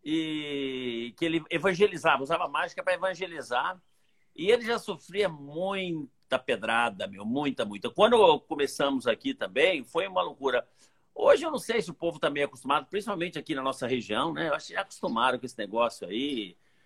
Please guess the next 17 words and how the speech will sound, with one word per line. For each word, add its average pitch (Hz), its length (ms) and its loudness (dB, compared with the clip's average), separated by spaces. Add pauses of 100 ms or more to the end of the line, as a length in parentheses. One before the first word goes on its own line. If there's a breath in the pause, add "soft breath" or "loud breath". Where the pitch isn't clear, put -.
(160)
Mas 156 240 2
e-, 208 140 6
eles 208 220 6
confundem 202 800 4
quando 196 220 2
a 196 60 4
Bíblia 175 320 0
fala 156 360 4
que 175 120 -6
os 131 140 -6
mágicos 151 720 0
não 180 240 -6
herdarão 147 300 -2
o 135 40 -8
reino 127 200 -14
dos - 120 -20
céus, 127 460 -4